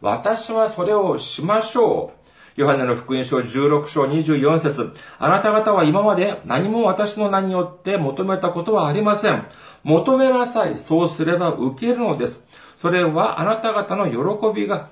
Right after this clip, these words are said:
満ち満ちたものとなるためです。」イエス様はこのように、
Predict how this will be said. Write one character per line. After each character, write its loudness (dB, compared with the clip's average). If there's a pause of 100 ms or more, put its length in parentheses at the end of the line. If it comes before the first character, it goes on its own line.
満 -8
ち -4
満 -4
ち -18
た -2
も -4
の -2
と 0
な -2
る 0
た 0
め -2
で -8
す。」 -20 (1500)
イ 0
エ 2
ス -6
様 0
は -6
こ -2
の 4
よ 4
う 2
に、 -4